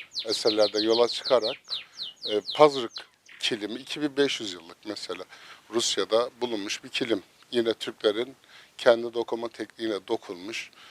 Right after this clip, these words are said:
bir kilim. Buradan yola çıkarak insanlara ömür biçmek, tabii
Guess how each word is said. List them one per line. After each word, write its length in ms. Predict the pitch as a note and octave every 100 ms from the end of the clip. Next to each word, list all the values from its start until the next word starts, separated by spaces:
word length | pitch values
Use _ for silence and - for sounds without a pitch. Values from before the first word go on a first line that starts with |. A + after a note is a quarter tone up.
| - -
bir 60 |
kilim. 320 | D#3 C#3 G#2+ A2
Buradan 220 | D#3+ C#3+
yola 300 | D3 D3 C#3+
çıkarak 420 | C3+ - B2 G2+ G2+ A#2+
insanlara 420 | A#2 C3 B2 C3
ömür 280 | B2 B2+ A2+
biçmek, 440 | G2+ - C#3+ -
tabii 300 | D#3+ C#3+ D3+